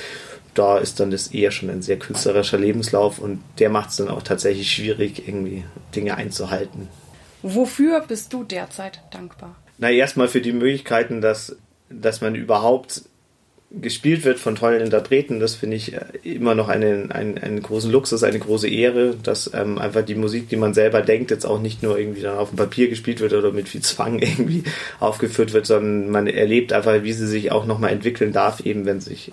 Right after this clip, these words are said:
Speaker 1: tolle Interpreten da wirklich damit beschäftigen. Und was mich immer besonders freut, sind tatsächlich natürlich auch die Uraufführungen, aber besonders die Wiederaufführungen. Das heißt, wenn Leute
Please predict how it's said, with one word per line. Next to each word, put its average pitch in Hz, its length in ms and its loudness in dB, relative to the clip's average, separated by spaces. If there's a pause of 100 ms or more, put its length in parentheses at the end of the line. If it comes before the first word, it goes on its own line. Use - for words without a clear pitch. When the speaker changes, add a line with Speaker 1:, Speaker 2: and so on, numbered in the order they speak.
(240)
Speaker 1:
tolle 107 280 4
Interpreten 101 600 -2
da 98 160 -2
wirklich 104 300 -6 (580)
damit 107 280 -2
beschäftigen. 127 640 0 (540)
Und 113 420 2 (200)
was 123 500 -2
mich 135 160 0
immer 139 220 4
besonders 127 440 2
freut, 127 320 2
sind 120 180 -4
tatsächlich 120 600 -2 (520)
natürlich 123 400 2
auch 139 100 2
die 135 120 -4
Uraufführungen, 156 480 0
aber 120 180 2
besonders 127 560 2
die 113 140 -10
Wiederaufführungen. 107 800 -2
Das 104 120 -4
heißt, 113 200 0
wenn 110 100 -2
Leute 113 460 2